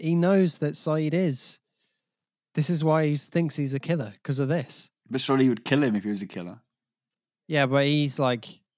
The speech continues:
Speaker 1: but Ben knows they meant to kill him.
Speaker 2: The problem they have now is when, if Ben's body is found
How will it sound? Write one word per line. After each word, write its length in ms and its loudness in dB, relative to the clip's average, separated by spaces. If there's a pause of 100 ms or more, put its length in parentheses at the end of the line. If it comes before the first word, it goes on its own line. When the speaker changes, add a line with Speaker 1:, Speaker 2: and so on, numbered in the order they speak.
(240)
Speaker 1:
but 340 -6
Ben 220 2
knows 220 4
they 160 0
meant 240 -2
to 80 -6
kill 180 -12
him. 160 -14 (1160)
Speaker 2:
The 80 -4
problem 320 2
they 140 6
have 180 4
now 420 -2
is 420 0
when, 540 -6 (560)
if 580 2 (400)
Ben's 280 2
body 320 -2
is 100 2
found 720 -2